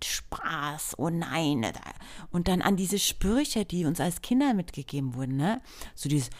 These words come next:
„Erster Schultag, jetzt beginnt der Ernst deines Lebens.“ Bullshit.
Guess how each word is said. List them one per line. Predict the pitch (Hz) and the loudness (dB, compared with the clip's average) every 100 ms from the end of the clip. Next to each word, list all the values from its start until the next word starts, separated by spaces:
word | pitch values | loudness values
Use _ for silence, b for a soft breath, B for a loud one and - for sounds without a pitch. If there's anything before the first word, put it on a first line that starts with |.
| B - - - - - - | B -14 -14 -14 -16 -18 -12
„Erster | - 127 - | -6 -4 -2
Schultag, | 135 156 143 120 | -2 0 0 0
jetzt | 123 135 185 - - | -2 -2 0 0 0
beginnt | 156 - 208 - | -2 2 2 2
der | 139 | -2
Ernst | 156 202 196 - | 2 4 4 2
deines | 156 135 | 0 2
Lebens.“ | 170 156 131 - - | 2 0 0 -6 -8
Bullshit. | - 180 220 - 139 127 - | 2 4 4 2 0 -2 -8